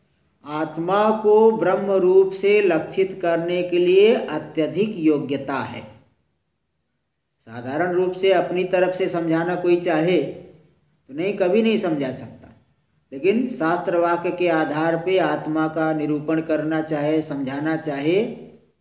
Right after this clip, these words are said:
तो समझा सकते हैं। कोई ज्ञानी पुरुष समझा सकते हैं। इति अभिप्रेत्याह अत्यंतमेव।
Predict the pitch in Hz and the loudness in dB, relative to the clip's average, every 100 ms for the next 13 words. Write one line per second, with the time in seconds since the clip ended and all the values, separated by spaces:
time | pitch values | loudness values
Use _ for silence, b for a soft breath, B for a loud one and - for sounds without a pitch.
0 | - 202 226 294 - - 147 123 117 117 | -8 -2 0 0 -2 -6 -6 -6 -8 -12
1 | 110 - 110 107 - _ _ _ _ _ | -18 -20 -20 -20 -20 _ _ _ _ _
2 | _ _ _ _ - 143 143 170 185 160 | _ _ _ _ -12 -6 -2 0 0 0
3 | 160 175 175 147 139 131 127 117 127 123 | 0 0 -2 -4 -4 -6 -10 -12 -12 -10
4 | - - - _ _ _ _ 156 156 160 | -12 -14 -20 _ _ _ _ -10 -2 -2
5 | 147 147 160 165 165 147 135 175 - - | -2 -2 0 0 0 -4 -2 -4 -4 -8
6 | 143 - 151 151 143 170 147 107 92 | -10 -8 -6 -4 -2 -2 -2 -4 -12